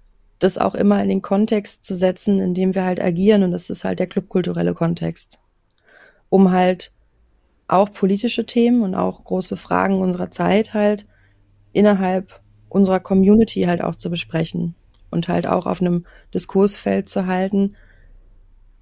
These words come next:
welches halt klar nischig ist, aber trotzdem, glaub ich, ähm, weitreichend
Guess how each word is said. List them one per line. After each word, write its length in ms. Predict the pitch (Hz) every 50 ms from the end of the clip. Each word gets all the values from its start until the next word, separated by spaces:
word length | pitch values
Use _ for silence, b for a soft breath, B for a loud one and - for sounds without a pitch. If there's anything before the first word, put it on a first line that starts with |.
| _ _ _ _ _ _ _ _ _ _
welches 600 | 180 175 170 180 185 190 196 190 - 196 185 -
halt 400 | 190 180 180 180 180 175 - - _ _ - _ _ _ _ _ _ _ _ _ _ _ _ _ _ _ _
klar 440 | - - 175 170 185 202 226 254 262 - _ -
nischig 460 | 196 202 226 247 240 - 269 247 -
ist, 460 | - 247 285 359 - - - - - _ _ _ _ _ _ _ _ _ _ _ _ _ _ _ _
aber 260 | 190 190 180 190 185
trotzdem, 560 | - - 185 185 185 - - - - 196 190 185
glaub 220 | 180 180 180 175
ich, 280 | 180 180 175 - - -
ähm, 300 | - 180 175 175 180 196 - _ _ _ _ _ _ _ _ _ _ _ _ _ _ _ _ _ _
weitreichend 1000 | - - 170 175 175 175 170 165 - 156 151 156 156 - - 156 156 160 - -